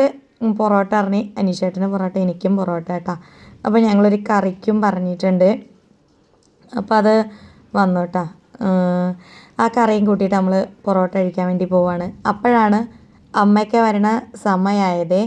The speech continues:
സമയമായപ്പം മണ്ണൂർ വളവിൽ പോയിട്ട് അനീഷേട്ടൻ അമ്മേനെയും മൂത്തമ്മേനെയും ഒക്കെ കൂട്ടി കൊണ്ടുവന്നു കേട്ടോ. അപ്പോൾ ആ സമയത്താണ് മാമൻ്റെ മോള് ഞങ്ങളെ കണ്ടിട്ട് ഹോട്ടലിലേക്ക് നേരെ കയറി വന്നത് കേട്ടോ. അപ്പോൾ മാമൻ്റെ മോളും, ഉം, ചെറിയ കുട്ടിയാണ്,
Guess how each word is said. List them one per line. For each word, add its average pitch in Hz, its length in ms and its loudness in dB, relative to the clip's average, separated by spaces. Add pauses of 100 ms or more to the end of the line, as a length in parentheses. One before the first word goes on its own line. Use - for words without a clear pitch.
(440)
സമയമായപ്പം 226 760 2 (220)
മണ്ണൂർ 196 340 0
വളവിൽ 196 300 0
പോയിട്ട് 202 260 0
അനീഷേട്ടൻ 185 420 -2
അമ്മേനെയും 180 540 -2
മൂത്തമ്മേനെയും 180 580 -4
ഒക്കെ 240 180 -4
കൂട്ടി 196 280 0
കൊണ്ടുവന്നു 170 380 -2
കേട്ടോ. 175 220 -6 (640)
അപ്പോൾ 208 320 2 (600)
ആ 208 140 2
സമയത്താണ് 208 640 2
മാമൻ്റെ 240 680 2
മോള് 208 420 0 (480)
ഞങ്ങളെ 233 400 4
കണ്ടിട്ട് 208 480 0 (400)
ഹോട്ടലിലേക്ക് 196 640 0
നേരെ 190 200 0
കയറി 180 320 2
വന്നത് 175 260 -4
കേട്ടോ. 165 240 -2 (360)
അപ്പോൾ 226 140 0
മാമൻ്റെ 214 420 2
മോളും, 202 400 2 (260)
ഉം, 196 120 0
ചെറിയ 190 380 0
കുട്ടിയാണ്, 180 500 0